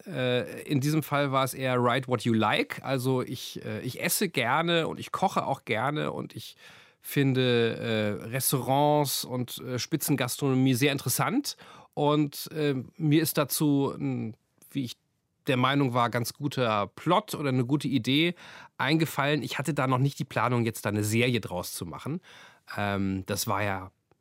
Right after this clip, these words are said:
erstmal als Versuch gedacht. Und, ähm, ich glaube aber auch, dass es natürlich, äh, interessant ist, äh, dass Essen eben nicht nur was Schönes ist, sondern, äh, wie wir ja auch wissen, auch häufig was Unappetitliches.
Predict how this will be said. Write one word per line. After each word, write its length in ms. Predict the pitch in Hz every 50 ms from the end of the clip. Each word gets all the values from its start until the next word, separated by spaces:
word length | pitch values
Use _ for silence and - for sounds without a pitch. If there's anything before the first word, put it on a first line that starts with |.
| _ _ _ -
erstmal 300 | - - 120 - 123 113
als 220 | - 120 120 -
Versuch 480 | - - 131 113 - 156 190 175 - -
gedacht. 560 | - 107 - 101 98 151 - - - - - - - - - - - _ -
Und, 640 | 139 135 135 135 135 135 131 127 - - - - - - 131
ähm, 480 | 131 123 123 123 120 120 120 120 113 - - - - - - - -
ich 200 | 143 - - -
glaube 380 | 131 120 117 156 202 190 -
aber 240 | 143 151 147 139 113
auch, 120 | 147 151
dass 220 | - - 147 131 -
es 120 | 139 -
natürlich, 680 | 151 143 123 - - 143 139 139 131 117 - - - -
äh, 340 | - - 127 127 127 127 123 - - - - 117 104 - -
interessant 640 | 165 156 - - 143 131 - - 143 151 175 170
ist, 380 | - 151 156 139 - - - -
äh, 180 | - 139 143 131
dass 160 | 135 131 -
Essen 280 | - 151 147 - 170
eben 200 | 120 135 151 139
nicht 180 | 139 143 139 -
nur 140 | 170 151 107
was 160 | 131 127 -
Schönes 320 | - 165 180 202 202 175
ist, 220 | - - 156 - -
sondern, 400 | - 143 139 135 131 135 135 -
äh, 160 | - 131 117
wie 100 | 131 131
wir 80 | 131 127
ja 80 | 120
auch 160 | 101 127 -
wissen, 340 | - 135 123 - 131 131 123
auch 280 | 104 - 123 123 - -
häufig 260 | 139 123 127 110 -
was 140 | 113 - -
Unappetitliches. 1000 | - 196 214 208 143 156 - 156 135 - 156 - - 143 131 - 139 135 -